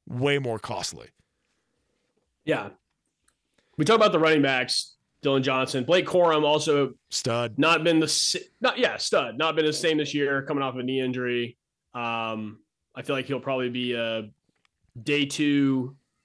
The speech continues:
Speaker 2: like, second or third round pick next year, probably third round.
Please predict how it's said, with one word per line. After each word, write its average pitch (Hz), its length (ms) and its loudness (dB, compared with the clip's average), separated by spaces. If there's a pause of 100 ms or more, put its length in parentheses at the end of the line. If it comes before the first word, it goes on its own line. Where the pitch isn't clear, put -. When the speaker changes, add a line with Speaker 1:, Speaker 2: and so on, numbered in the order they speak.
(160)
Speaker 2:
like, 123 240 -6
second 147 400 -2
or 135 80 -2
third 131 180 -4 (120)
round 127 240 -6
pick 131 200 -4
next 127 280 -8
year, 123 280 -2
probably 139 240 0
third 123 180 -2
round. 117 340 -6